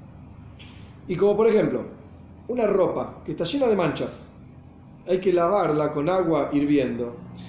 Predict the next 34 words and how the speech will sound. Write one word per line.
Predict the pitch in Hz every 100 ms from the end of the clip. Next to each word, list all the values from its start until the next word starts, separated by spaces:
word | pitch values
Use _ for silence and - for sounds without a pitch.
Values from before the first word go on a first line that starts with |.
| -
y | 156
sacarle | 190 180 233 220
las | 180 160
manchas. | 143 123 135 127 - - - - - -
Pero | 165
primero | 170 226 285 214 202
la | 185 160
tenés | 220
que | 185
golpear | 165 160 233 240 147 113 -
con | 160
unos | 156 151
palos, | - 202 160 190 139
así | 131
lavaban | 147 139 135 131
antiguamente | 127 143 139 151
las | 131 127
viejas | 156 156 135
ahí | 131
en | 143
el | 156
río, | 185 185 208 - - - -
hay | 165
que | 160
golpearla | 170 165 202 220 202
con | 196 190
unos | 180
palos | - 156 135 139 139 - - -
y | 160
hay | 185
que | 185
sacudirla. | - 180 214 208 208 165 160 160 165 - - - - - - - - - - - - - -
Mitreiseltin, | 139 139 202 180 - 139 139 131 - 123
ay, | 139